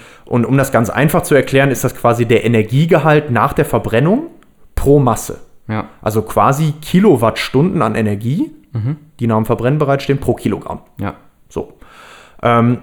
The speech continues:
Speaker 1: für Holz ist der Wert tatsächlich stark abhängig vom Wassergehalt.
Speaker 2: Mhm.
Speaker 1: Ähm, und da ist es so, dass, ja, ist ja logisch, ne? Also das wiegt was, aber verbrennt nicht mit. Deswegen ist es halt stark abhängig davon. Ähm, der Wert ist für die meisten Holzarten dann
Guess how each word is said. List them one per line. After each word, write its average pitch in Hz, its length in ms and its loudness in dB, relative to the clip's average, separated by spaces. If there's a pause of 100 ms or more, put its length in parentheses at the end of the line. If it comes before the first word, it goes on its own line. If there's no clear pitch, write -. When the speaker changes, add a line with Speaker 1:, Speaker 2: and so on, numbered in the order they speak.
(140)
Speaker 1:
für 123 240 2
Holz 180 260 4
ist - 300 -4
der 127 100 2
Wert 135 220 0
tatsächlich - 600 -2
stark - 360 -2
abhängig 127 340 -2
vom 104 200 -2
Wassergehalt. 170 800 -4 (180)
Speaker 2:
Mhm. 107 280 -2 (260)
Speaker 1:
Ähm, 120 360 2
und 127 180 -4
da 123 100 6
ist 147 120 0
es 147 140 -6
so, 143 400 4
dass, - 580 -4
ja, 95 100 0
ist - 140 -6
ja 107 60 -2
logisch, 127 300 0
ne? 120 60 0
Also 113 140 -2
das 104 180 -4
wiegt 139 200 -4
was, 131 140 0
aber 107 120 -4
verbrennt 107 320 -4
nicht - 120 -14
mit. 175 220 -4 (360)
Deswegen 107 500 -4
ist - 80 -16
es - 80 -8
halt 101 180 -4
stark 101 240 -4
abhängig 151 300 -4
davon. 151 320 -2 (560)
Ähm, 120 340 2 (260)
der 123 280 0
Wert 151 180 4
ist 143 140 -4
für 151 80 0
die 131 100 2
meisten 123 480 2
Holzarten 127 600 0
dann 113 220 2